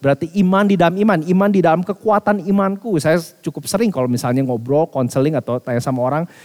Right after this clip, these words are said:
biasanya cuma, "Wah, kayaknya saya perlu lebih beriman." Seolah-olah dengan imannya tambah kuat, situasi hidupnya tambah baik, dan Tuhan tambah favorable, tambah berkenan pada kita. Itu adalah faith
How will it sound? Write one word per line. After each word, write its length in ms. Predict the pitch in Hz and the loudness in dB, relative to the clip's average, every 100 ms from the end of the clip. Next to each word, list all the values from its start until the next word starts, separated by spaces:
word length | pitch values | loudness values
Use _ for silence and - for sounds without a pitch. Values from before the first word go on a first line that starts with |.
| - | -6
biasanya 320 | - 123 151 143 | -2 0 0 -2
cuma, 120 | 120 | -4
"Wah, 120 | 131 | -10
kayaknya 320 | - 123 127 143 | -8 -4 -2 -2
saya 160 | 139 | -2
perlu 560 | 131 - 143 143 156 156 | -4 -2 0 0 0 0
lebih 200 | 139 151 | 0 -4
beriman." 680 | 127 147 147 214 233 127 104 | -2 -2 0 0 0 -2 -4
Seolah-olah 560 | 135 131 139 143 160 | -2 0 0 2 0
dengan 320 | 180 127 123 127 - - | 0 0 -2 -4 -12 -4
imannya 400 | 170 151 147 147 | 0 2 2 0
tambah 320 | 143 139 131 - | -2 -2 -2 -2
kuat, 280 | 156 175 - - - | 0 0 0 -10 -16
situasi 600 | - 151 147 139 - 156 | -6 -4 0 -2 0 -2
hidupnya 240 | 143 170 | -2 -2
tambah 240 | 156 139 139 | -2 0 2
baik, 240 | 131 156 | 2 0
dan 160 | 143 135 | 0 -2
Tuhan 320 | 147 160 165 - - _ | 0 0 0 -4 -16 _
tambah 320 | - 147 147 | -2 2 2
favorable, 800 | 147 - 175 165 170 170 185 175 | 0 0 2 4 2 2 4 4
tambah 240 | - 135 143 | 2 0 0
berkenan 400 | 135 - 160 165 | -2 -4 -2 -2
pada 160 | 143 | -4
kita. 320 | 143 196 120 - _ _ _ _ _ _ - | -6 -10 -14 -16 _ _ _ _ _ _ -8
Itu 240 | 170 208 | -2 2
adalah 200 | 208 156 | 2 2
faith 440 | 139 - 139 127 | -2 -4 0 0